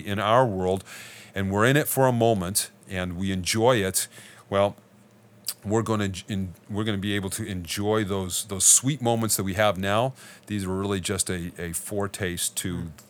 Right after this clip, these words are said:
Speaker 1: the moment of which we will be present with God for all of eternity and
Speaker 2: Yeah.
Speaker 1: a-, all that is, uh, the, all that is wonderful and good.
Speaker 2: Yeah.
Speaker 1: Um, and on the other hand,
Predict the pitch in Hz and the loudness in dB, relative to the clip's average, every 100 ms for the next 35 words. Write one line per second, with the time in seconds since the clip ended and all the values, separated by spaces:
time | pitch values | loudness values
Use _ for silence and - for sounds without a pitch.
0 | - 92 92 95 87 90 101 107 101 92 | -8 -4 -4 -6 -6 -2 0 2 0 -2
1 | 92 82 92 - 95 87 85 95 87 - | -4 -4 -6 -6 -6 -6 -6 -6 -6 -4
2 | 101 104 104 98 92 85 92 90 87 82 | -2 0 -2 -6 -8 -8 -6 -4 -4 -6
3 | - - - - - 95 87 87 90 90 | -18 -20 -20 -18 -8 -6 -4 -4 0 -2
4 | 87 82 80 101 90 78 78 73 - 85 | -2 -6 -6 -4 -4 -6 -10 -12 -10 -8
5 | 82 80 82 82 87 90 85 80 80 - | -8 -8 -10 -8 -4 -2 -2 -6 -6 -6
6 | - 85 82 82 82 87 85 82 82 90 | -6 -8 -8 -6 -4 -4 -6 -8 -8 -6
7 | 85 - 78 73 78 85 80 - - 110 | -8 -8 -12 -12 -12 -10 -10 -12 -18 -18
8 | - - - 78 80 80 76 - _ - | -18 -20 -18 -10 -6 -6 -8 -14 _ -6
9 | - - - 123 139 147 139 127 139 160 | -6 -20 -4 4 6 6 4 4 6 6
10 | 131 120 113 - 120 | 6 4 4 2 -6